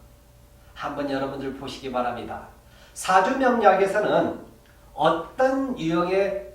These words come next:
사람을 만나는 게 좋냐, 어떤 유형의 사람을 만나는 게 좋냐, 어, 그런 사람이 왜 좋은가,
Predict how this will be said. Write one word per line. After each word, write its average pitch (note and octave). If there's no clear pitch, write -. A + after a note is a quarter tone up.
사람을 D#3+
만나는 D#3+
게 E3
좋냐, -
어떤 D#3
유형의 D#3
사람을 D3+
만나는 C#3
게 C#3+
좋냐, B2
어, E3+
그런 -
사람이 D3
왜 G#3
좋은가, C#3